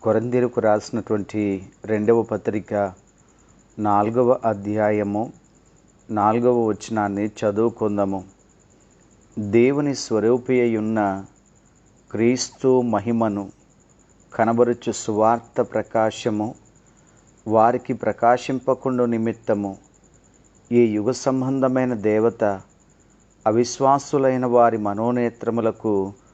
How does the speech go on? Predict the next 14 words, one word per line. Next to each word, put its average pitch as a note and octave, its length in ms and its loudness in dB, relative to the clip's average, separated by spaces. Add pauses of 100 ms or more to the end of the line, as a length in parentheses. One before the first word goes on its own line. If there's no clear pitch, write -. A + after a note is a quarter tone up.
(500)
గ్రుడ్డితనము A2 920 0
కలుగు G2+ 300 0 (160)
చేసెను." F#2+ 680 -4 (1300)
దేవునికి A#2+ 760 0
స్తోత్రములు A2+ 800 -4
చెల్లిస్తూ G#2 640 -6
ఉన్నాను. G#2 640 -2 (1000)
ప్రభునందు A#2 680 0
ప్రియమైన G#2 500 0
వారులారా, G2+ 600 0 (1000)
యేసుక్రీస్తు A#2+ 760 0
వారి A2+ 320 4
ఉన్నతమైన A2 640 -2
నామములో G#2 680 0